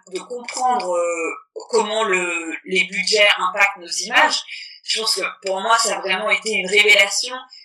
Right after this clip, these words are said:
de, de, de, de faire cette première série, euh, parce que j'ai vu mes désirs à l'écriture et comment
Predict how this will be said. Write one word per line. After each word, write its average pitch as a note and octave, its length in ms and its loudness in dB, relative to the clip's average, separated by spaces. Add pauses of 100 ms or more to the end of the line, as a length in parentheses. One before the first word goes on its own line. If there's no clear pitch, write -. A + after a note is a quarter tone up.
(460)
de, F3 340 -4 (180)
de, E3+ 580 -8 (280)
de, F3+ 160 -2
de - 380 -2
faire A3 180 4
cette G3+ 200 2
première G3 340 2
série, C4 500 2 (540)
euh, F3+ 360 4 (300)
parce G3 260 0
que A3 100 -4
j'ai A3+ 180 0
vu C4 420 -6
mes G3+ 200 0
désirs A#3+ 440 0
à G3+ 60 0
l'écriture G#3+ 720 0
et - 140 0
comment A3+ 420 -2